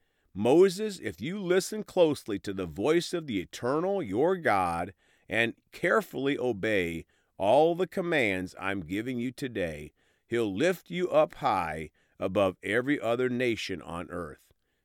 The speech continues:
Verse seven, "When your enemies attack you,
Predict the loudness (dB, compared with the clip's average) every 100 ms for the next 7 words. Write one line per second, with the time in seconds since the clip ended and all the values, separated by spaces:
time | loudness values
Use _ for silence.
0 | _ -6 -4 -4 -8 -4 -2 -2 -2 -2
1 | -4 -10 _ _ _ _ -2 0 4 2
2 | 4 2 2 0 2 0 0 2 2 -2
3 | -8 -8 -6 -10